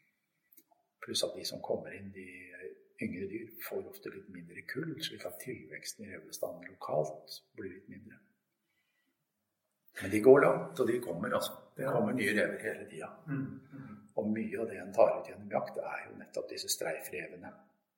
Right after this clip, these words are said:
Speaker 1: Det sier de som jakter på åte, at, at systematisk er at, eh,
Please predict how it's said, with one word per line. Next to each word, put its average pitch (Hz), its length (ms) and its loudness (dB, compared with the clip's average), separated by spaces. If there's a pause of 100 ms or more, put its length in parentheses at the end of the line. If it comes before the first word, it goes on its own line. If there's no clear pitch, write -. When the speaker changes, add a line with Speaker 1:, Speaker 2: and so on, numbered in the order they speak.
(1200)
Speaker 1:
Det - 220 -6
sier - 240 -6
de - 120 -10
som - 140 -10
jakter - 280 -6
på - 140 -2
åte, 76 260 -8
at, - 200 -14 (320)
at - 340 -20 (220)
systematisk - 760 -6
er - 140 -6
at, - 300 -20
eh, - 260 -12